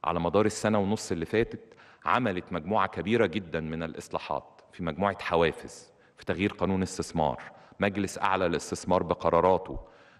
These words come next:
بالعديد من ال-، ال-، النهاردة الإجراءات اللي النهاردة بقت بتيسر الإجراءات، الرخصة الذهبية، تيسير الإجراءات للحصول على كل ال-، الأراضي وكل الكلام ده. ما زال قدامنا مجال،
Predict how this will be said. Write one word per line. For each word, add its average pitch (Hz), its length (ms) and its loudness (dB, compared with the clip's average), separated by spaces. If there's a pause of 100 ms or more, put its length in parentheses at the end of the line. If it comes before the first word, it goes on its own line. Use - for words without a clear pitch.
بالعديد 95 1040 -2
من 104 360 4
ال-، 85 80 -6 (440)
ال-، 80 760 -4
النهاردة 87 460 0
الإجراءات 95 680 0 (160)
اللي 101 140 -4
النهاردة 98 460 0
بقت 92 220 -2 (100)
بتيسر 104 600 -2
الإجراءات، 85 600 2
الرخصة 92 360 -2
الذهبية، 90 640 -2 (600)
تيسير 123 440 0
الإجراءات 92 520 0
للحصول 113 640 -2 (100)
على 90 240 2
كل 120 420 2 (200)
ال-، 76 260 -12
الأراضي 101 580 2
وكل 120 260 -4
الكلام 85 400 -4
ده. - 120 -12 (220)
ما 104 120 0
زال 123 260 2
قدامنا 104 400 0
مجال، 101 400 2